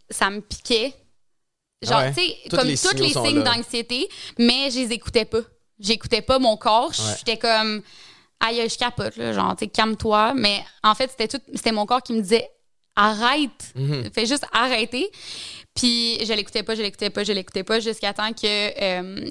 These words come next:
Speaker 1: tu sais, je perde vraiment comme tous les, les, les spectres de ma vie sains. Fait que, tu sais, m'entraîner, euh, tu sais, euh, la vie sociale, faire à manger.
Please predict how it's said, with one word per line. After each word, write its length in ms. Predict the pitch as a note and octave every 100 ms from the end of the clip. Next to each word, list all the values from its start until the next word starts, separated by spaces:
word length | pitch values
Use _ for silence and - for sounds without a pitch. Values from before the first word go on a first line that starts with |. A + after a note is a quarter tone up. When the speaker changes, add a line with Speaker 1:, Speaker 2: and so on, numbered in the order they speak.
| -
Speaker 1:
tu 200 | - A3+
sais, 40 | -
je 100 | -
perde 240 | G#3+ G#3
vraiment 360 | G#3+ G3+ G#3 A3+
comme 300 | G#3 G3+ G3 _ -
tous 160 | B3+ -
les, 360 | G#3+ G3+ G3 G3
les, 440 | G3 F#3+ F#3+ F#3
les 160 | G3+ G3
spectres 520 | - - A3+ A3 - -
de 180 | G#3 G3+
ma 200 | G3 F3+
vie 180 | F#3+ G#3+
sains. 420 | - - G3+ G#3+ - - -
Fait 80 | G3+
que, 60 | -
tu 160 | G#3+
sais, 60 | G3+
m'entraîner, 960 | G#3 G3+ - G#3+ G#3 G#3+ G#3+ G#3+ G#3 -
euh, 360 | F#3+ F3+ F#3+ F#3+
tu 20 |
sais, 320 | G#3 G3+ F#3+ G3
euh, 240 | G3 G3+ - - - -
la 140 | G#3
vie 60 | G3+
sociale, 460 | A3 G#3 A3+ G#3+ - _
faire 240 | - A#3 A3+
à 100 | G#3+
manger. 520 | G#3 F#3+ G3 B3